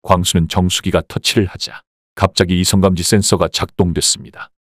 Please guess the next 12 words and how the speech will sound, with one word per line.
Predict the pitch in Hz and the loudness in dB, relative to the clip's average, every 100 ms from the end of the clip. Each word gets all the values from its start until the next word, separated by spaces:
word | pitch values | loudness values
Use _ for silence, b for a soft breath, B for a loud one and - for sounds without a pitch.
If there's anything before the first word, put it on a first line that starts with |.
| _ _ | _ _
정숙이가 | - 101 90 - 92 87 | 0 2 2 0 0 2
벌써 | 92 - 98 | 0 2 0
좋아질랑말랑하는 | - 98 107 117 117 120 110 104 95 101 69 | 4 4 4 4 4 4 4 2 2 0 0
것이죠. | 60 - - - _ _ _ _ _ _ | -8 -14 -14 -16 _ _ _ _ _ _
그걸 | 90 82 170 | 2 4 4
지켜보던 | - - 95 - 92 90 95 | 2 2 4 6 6 6 6
영호는 | 98 78 67 - _ _ _ | 4 2 -4 -14 _ _ _
슬쩍 | - - - 104 | 2 4 4 4
둘을 | - 90 87 | 4 6 6
엮어주려고 | 87 - 92 87 78 - | 6 6 4 4 2 2
정숙이에게 | - 92 90 - 92 82 62 | 4 6 4 4 2 2 -2
물었습니다. | 62 73 - - 62 - - | -2 2 4 2 -2 -14 -14